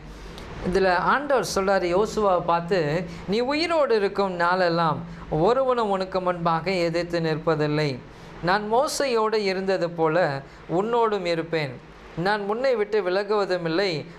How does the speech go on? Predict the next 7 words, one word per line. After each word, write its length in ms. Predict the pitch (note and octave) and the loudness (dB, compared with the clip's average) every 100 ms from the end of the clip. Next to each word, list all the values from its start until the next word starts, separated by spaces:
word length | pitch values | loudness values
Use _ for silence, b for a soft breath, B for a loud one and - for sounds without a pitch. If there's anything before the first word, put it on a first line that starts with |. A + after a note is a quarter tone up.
| B | B
உன்னை 320 | D#3+ E3+ E3 E3+ | -2 -2 -2 -2
கைவிடுவதும் 720 | F3 F3 E3+ E3+ E3 D#3 D#3 | -2 0 0 0 0 0 -2
இல்லை." 320 | C#3+ C3+ B2 A#2 | 0 0 0 -2
இந்த 200 | E3+ A3+ | -2 -2
இடத்துல 220 | C#4 A#3 | -2 -2
ஆண்டவர் 440 | A#3 G#3 B3+ A#3+ D#3+ | 0 0 2 0 0
சொல்றாரு, 640 | F#3 E3 F3+ F3 F3 D3+ | -2 0 0 2 0 0